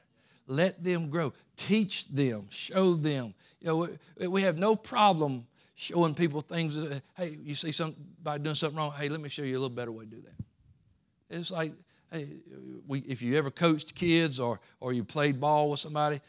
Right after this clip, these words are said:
you see them standing, as soon as they walk in the batter's box, you're like, "You know why you keep striking out?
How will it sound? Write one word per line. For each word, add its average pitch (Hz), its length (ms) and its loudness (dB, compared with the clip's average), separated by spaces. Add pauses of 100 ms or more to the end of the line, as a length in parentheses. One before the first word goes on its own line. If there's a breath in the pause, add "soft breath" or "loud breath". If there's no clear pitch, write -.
(320 soft breath)
you 139 180 -8
see 143 240 -4
them 143 100 -2
standing, 143 460 -2
as 127 60 -12
soon 147 140 -4
as 139 40 0
they 143 60 2
walk 143 240 0
in 135 80 -6
the 131 60 -4
batter's 139 280 2
box, 135 280 -2
you're 120 140 -8
like, - 120 -10 (1200)
"You 135 80 -20
know 147 100 -20
why 147 140 -18
you 147 80 -16
keep - 220 -18
striking 147 340 -12
out? 143 200 -14